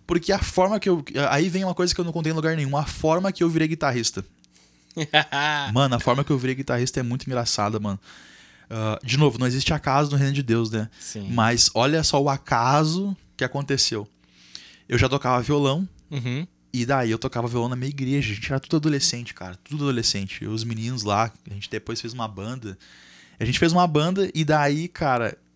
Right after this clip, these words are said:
Speaker 1: "Ah, o que que tu toca?" "Ah, eu toco a batera." "Tá, e tu?" "Ah, eu vou tocar o baixo." "E tu, vai tocar o quê?" "Ah, eu vou tocar tal coisa." Então começaram a dividir, "Ó, eu toco o teclado." E daí tinha o violão, né?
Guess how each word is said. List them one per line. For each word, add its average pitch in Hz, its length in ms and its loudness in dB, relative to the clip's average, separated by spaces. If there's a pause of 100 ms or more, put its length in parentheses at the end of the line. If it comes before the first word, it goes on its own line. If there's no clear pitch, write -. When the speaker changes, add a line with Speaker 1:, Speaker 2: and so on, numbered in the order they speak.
(160)
Speaker 1:
"Ah, 190 200 2
o 160 40 -2
que 185 120 -2
que - 60 -16
tu 175 120 2
toca?" 139 360 0
"Ah, 175 120 0
eu 139 80 2
toco 151 180 -2
a 160 40 0
batera." 127 480 0
"Tá, 139 280 0
e 139 80 -2
tu?" 139 380 0 (200)
"Ah, 165 140 0
eu 139 80 4
vou 143 80 -4
tocar 165 220 -2
o 170 80 2
baixo." 139 500 2 (580)
"E 147 60 -8
tu, 185 300 -2
vai 143 100 0
tocar 151 200 0
o 160 80 0
quê?" 151 320 -2 (640)
"Ah, 175 260 -4
eu 143 60 -2
vou 151 100 -2
tocar 180 340 -2
tal 185 180 2
coisa." 143 300 0
Então 156 180 -4
começaram 170 280 0
a - 20 4
dividir, 165 300 2
"Ó, 185 40 4
eu - 40 2
toco 165 180 0
o - 20 -16
teclado." 127 560 -2 (1000)
E 127 80 0
daí 110 140 0
tinha 123 160 -2
o 120 40 0
violão, 135 360 0
né? 107 200 -4